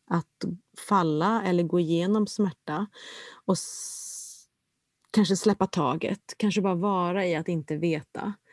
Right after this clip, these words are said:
Och sen återhämtning slash vila, det är ju att man hä-,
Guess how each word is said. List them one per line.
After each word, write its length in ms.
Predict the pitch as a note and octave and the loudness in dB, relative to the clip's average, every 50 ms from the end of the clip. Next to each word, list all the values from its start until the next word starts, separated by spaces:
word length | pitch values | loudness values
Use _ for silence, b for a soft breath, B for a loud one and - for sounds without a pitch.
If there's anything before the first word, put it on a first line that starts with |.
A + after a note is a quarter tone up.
| B B B B B B B | B B B B B B B
Och 120 | B G3 - | B 0 0
sen 500 | - - G#3 G3 G3 G3+ A3 A3 G3+ - _ _ _ _ _ _ _ | 0 0 0 2 2 2 2 2 0 -2 _ _ _ _ _ _ _
återhämtning 920 | F#3+ G3+ G3 F#3 - - - F#3+ F#3 B3 C#4 D#4 D#4+ _ - D#4+ D#4+ D4+ C#4+ | 2 2 2 2 0 -2 -2 0 2 2 0 0 0 _ 0 2 2 2 0
slash 300 | - - G3 E3+ D#3+ E3 - - | 0 -2 -2 -2 -2 -2 -4 -4
vila, 400 | E3+ E3+ E3+ D#3+ D3+ D#3 E3 E3+ | -2 0 0 0 0 0 0 0
det 100 | E3+ B3 | 2 2
är 100 | C4+ A#3+ | 2 2
ju 80 | F#3+ F3+ | 2 2
att 140 | F3+ F3+ | 0 -2
man 320 | - F3+ E3+ E3 E3+ E3+ - _ _ _ - | -2 0 0 0 0 -2 -6 _ _ _ -2
hä-, 100 | - F3 | -2 -2